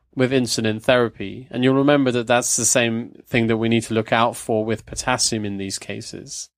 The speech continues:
The authors go on to say that close monitoring for clinical signs of a magnesium deficit is necessary, since a total body deficit may not be reflected in the measured serum magnesium concentration.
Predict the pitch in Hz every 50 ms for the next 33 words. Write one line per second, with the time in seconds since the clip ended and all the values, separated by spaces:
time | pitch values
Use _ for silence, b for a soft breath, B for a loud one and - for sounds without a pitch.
0 | _ _ _ _ _ _ b b b b b b b b b b b b b b
1 | b b b - 160 175 180 170 190 170 156 - 160 151 151 147 - - - 156
2 | 139 135 135 - - - - 165 170 160 - - 147 151 147 147 - - 139 131
3 | 117 - 135 - - 156 151 147 - 139 123 - - 139 131 127 117 117 117 120
4 | 123 120 120 120 120 131 151 160 151 - 135 113 127 110 - - 117 - - 117
5 | 110 117 101 104 127 147 151 - - - - - 123 117 113 110 104 107 - _
6 | _ _ _ _ _ _ _ - - - 139 123 - 139 123 - - 151 151 147
7 | 151 131 127 139 143 139 135 - 127 113 - - 113 - - 120 117 117 117 117
8 | 117 120 127 131 135 - - 135 123 120 117 - - 120 113 - - - - 120
9 | 110 107 101 - _ _ _ _ _ _ _ _ _ _ 139 117 113 117 117 120
10 | 120 117 113 - 117 110 - - - 120 110 107 107 107 107 107 107 104 107 104
11 | 101 98 - 104 101 101 - - - 98 92 - - 101 92 - - 120 117 113
12 | - - - 90 - - 117